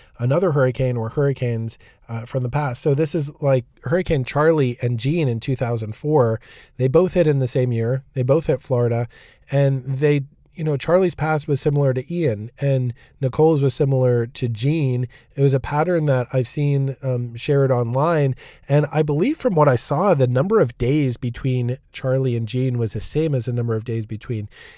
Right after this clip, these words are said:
Ian and Nicole. So really interesting, and it, it's a, it's a good question.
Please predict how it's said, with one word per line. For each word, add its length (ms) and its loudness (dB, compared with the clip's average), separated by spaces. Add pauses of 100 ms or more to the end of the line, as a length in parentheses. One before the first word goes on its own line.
(140)
Ian 240 2
and 120 -6
Nicole. 440 0
So 260 -2 (280)
really 280 4
interesting, 540 2
and 100 2
it, 240 0
it's 200 -4
a, 80 -6 (160)
it's 160 -2
a 60 0
good 220 0
question. 600 -2